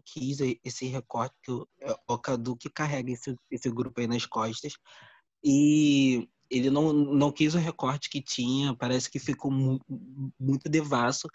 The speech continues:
Te-, tendo Trick no, no clipe, era óbvio que ia ser uma coisa meio explícita,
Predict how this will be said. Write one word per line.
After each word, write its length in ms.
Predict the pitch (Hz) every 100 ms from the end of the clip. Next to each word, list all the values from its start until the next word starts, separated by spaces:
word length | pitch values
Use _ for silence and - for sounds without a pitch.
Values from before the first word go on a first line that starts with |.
| - _ _
Te-, 120 | -
tendo 340 | 208 - 233 247 -
Trick 540 | 220 214 233 - 277 - -
no, 180 | 208 208
no 160 | 208
clipe, 520 | 190 196 190 190 233 415
era 240 | 190 208
óbvio 420 | 190 165 165 185 -
que 120 | 185
ia 100 | 175
ser 160 | 175 170
uma 160 | 160 160
coisa 280 | 147 147
meio 120 | 151 151
explícita, 540 | - 131 131 - 156